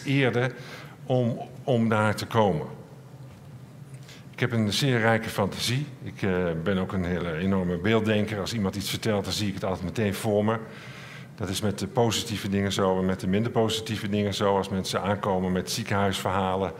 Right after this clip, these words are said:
dan zie ik dat ook altijd helemaal levendig voor me. Zijn er meerdere mensen die dat hebben? Ja, hè? Dan dat je een beetje draaierig wordt.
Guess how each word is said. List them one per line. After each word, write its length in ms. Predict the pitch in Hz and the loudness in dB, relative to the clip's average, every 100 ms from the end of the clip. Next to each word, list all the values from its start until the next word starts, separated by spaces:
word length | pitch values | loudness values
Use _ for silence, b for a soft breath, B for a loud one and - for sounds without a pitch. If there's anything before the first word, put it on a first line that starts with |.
| B B B B | B B B B
dan 260 | - 95 87 | -2 0 0
zie 140 | 110 | -2
ik 80 | 101 | -2
dat 140 | 98 | 0
ook 120 | 98 107 | 2 2
altijd 240 | 104 101 | 0 -2
helemaal 320 | 101 98 98 | 0 2 2
levendig 460 | 101 104 101 90 - | 4 2 0 -2 -2
voor 260 | 110 101 | 0 2
me. 120 | 101 120 | 2 -2
Zijn 180 | - 135 | 0 2
er 60 | 127 | 4
meerdere 260 | 139 127 | 4 2
mensen 260 | 120 117 131 | 2 0 0
die 80 | 113 | 0
dat 120 | 107 | 0
hebben? 280 | 120 135 175 B B B B - | 0 0 -4 B B B B 0
Ja, 160 | 107 | 2
hè? 180 | 92 131 156 - B B B - | 4 2 -2 -10 B B B -6
Dan 160 | 98 | -4
dat 100 | 95 | -2
je 40 | 104 | 0
een 60 | |
beetje 220 | 98 95 | 0 0
draaierig 500 | 92 101 107 107 101 | 0 2 2 0 -2
wordt. 400 | 104 98 101 - | 0 0 -2 -8